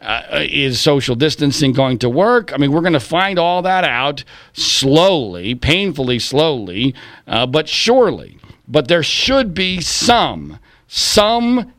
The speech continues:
at least stabilization of these numbers in the next few days. And I, and I really wish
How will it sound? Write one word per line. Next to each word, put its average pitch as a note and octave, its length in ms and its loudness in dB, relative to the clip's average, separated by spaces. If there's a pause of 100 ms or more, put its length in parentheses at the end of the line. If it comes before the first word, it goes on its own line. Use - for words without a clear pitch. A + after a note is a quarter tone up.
at D3+ 140 2
least G3 720 -2
stabilization F#3 1400 0 (340)
of D#3 260 0
these F3+ 240 -2
numbers C#3 720 0 (200)
in D3+ 200 2
the D#3+ 80 0
next F3 280 -2
few E3 240 0
days. B2+ 480 -2
And C3 140 -2
I, C3 120 0
and C3 180 -6
I - 20 -2
really F#3 300 2
wish D3 420 0